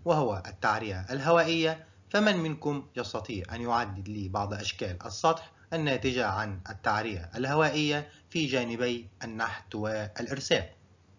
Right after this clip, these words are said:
أحسنتم طلابي، إجابة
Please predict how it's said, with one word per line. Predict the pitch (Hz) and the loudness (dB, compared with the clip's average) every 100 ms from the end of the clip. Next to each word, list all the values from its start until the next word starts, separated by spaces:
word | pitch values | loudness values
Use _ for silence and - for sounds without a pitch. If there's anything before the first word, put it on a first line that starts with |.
| _ _ - - - _ _ _ - - _ - | _ _ -20 -20 -20 _ _ _ -20 -20 _ -4
أحسنتم | - - 156 135 117 | 2 6 6 4 -2
طلابي، | 113 107 113 95 90 - _ 120 | -2 2 2 2 -4 -10 _ -4
إجابة | 117 131 120 117 113 107 | 2 4 4 2 0 -2